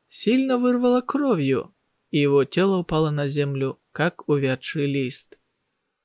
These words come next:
Трёхполосый фрукт осознания пути был пойман в середине полёта божественным призраком дракона и передан Буфану. Получив плод изо рта дракона,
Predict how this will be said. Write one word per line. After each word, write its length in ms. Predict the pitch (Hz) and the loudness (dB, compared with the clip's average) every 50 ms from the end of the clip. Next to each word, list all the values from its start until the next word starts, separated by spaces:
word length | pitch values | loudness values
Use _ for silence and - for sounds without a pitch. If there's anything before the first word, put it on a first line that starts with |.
| _ _ _ _ _ _ _ _ _ _ _ _ _ _ _ _ _ _ | _ _ _ _ _ _ _ _ _ _ _ _ _ _ _ _ _ _
Трёхполосый 680 | - 285 294 277 - - 165 165 190 190 - - 147 | 0 0 0 2 2 2 4 4 4 4 2 0 0
фрукт 280 | - - 185 185 - - | 2 2 0 0 0 -2
осознания 640 | - 151 - 156 147 143 151 156 156 151 143 139 | -2 0 0 0 0 2 2 0 0 0 0 -2
пути 320 | - - 139 - - 180 | -2 -4 -6 -2 0 0
был 260 | 185 185 165 151 143 - | 0 2 2 2 2 0
пойман 480 | - - 185 196 196 190 185 175 165 | 0 0 2 2 4 2 0 0 0
в 40 | - | -2
середине 520 | - - 151 139 139 131 151 226 226 226 208 | 0 0 2 2 2 2 0 -2 -2 -2 -2
полёта 580 | - 233 233 233 247 202 - - 143 135 - - | 0 0 0 2 2 0 0 0 -2 -2 -2 -4
божественным 800 | - 160 151 147 143 147 143 - - - 139 139 143 143 135 139 | -4 0 0 2 2 2 -2 -2 -2 -2 -2 -2 -2 -4 -4 -4
призраком 600 | - 147 143 139 139 139 135 - - 135 135 135 | -2 -2 0 0 0 -2 -2 -4 -6 -6 -4 -2
дракона 540 | 131 127 120 - - 156 165 165 160 151 - _ _ _ _ _ _ _ _ _ | -2 -2 -2 -2 -2 -2 -2 0 -2 -4 -6 _ _ _ _ _ _ _ _ _
и 160 | - 143 139 | 0 0 0
передан 640 | - - 156 151 151 147 139 139 147 131 135 131 139 | 0 2 2 4 4 4 2 2 -2 -4 -2 -2 -2
Буфану. 560 | 170 180 - - 156 139 123 120 120 - - _ _ _ _ _ _ _ _ _ _ _ _ _ _ _ _ _ _ _ _ _ _ _ _ _ _ _ _ _ _ _ _ _ _ _ _ _ | -4 -4 -2 -2 -4 -4 -2 -6 -12 -14 -16 _ _ _ _ _ _ _ _ _ _ _ _ _ _ _ _ _ _ _ _ _ _ _ _ _ _ _ _ _ _ _ _ _ _ _ _ _
Получив 520 | - 160 160 156 147 - - 160 151 - | 2 2 4 4 4 2 2 0 0 -2
плод 440 | - - - 160 208 240 233 - _ _ - | -4 0 2 4 4 2 2 -2 _ _ 2
изо 320 | 175 160 160 160 160 160 | 2 2 4 4 2 2
рта 260 | 160 - - 175 156 | 2 0 0 0 2
дракона, 680 | 156 175 170 196 196 - - 180 147 139 127 117 - - | 2 2 2 2 0 0 -2 -2 -2 -2 -4 -8 -10 -12